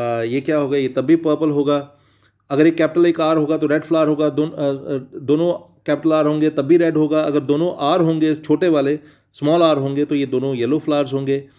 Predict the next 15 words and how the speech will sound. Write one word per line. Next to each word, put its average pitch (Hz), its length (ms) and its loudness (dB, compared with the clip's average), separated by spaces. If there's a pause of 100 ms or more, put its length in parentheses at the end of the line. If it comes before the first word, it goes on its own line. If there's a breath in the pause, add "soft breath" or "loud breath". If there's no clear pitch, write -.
(280 soft breath)
ऐसे 143 240 2
ही 180 340 2 (380 soft breath)
अगर 170 340 2 (220)
दोनों 170 720 0 (1400)
टी 214 160 2
होंगे 139 340 2 (480)
तो 147 60 0
ड्वार्फ 139 360 2
प्लांट 165 340 0
होगा, 151 280 0
अगर 139 160 -4
दोनों 147 300 -2
कैपिटल 151 420 -2
टी 156 120 2
होंगे 131 340 -2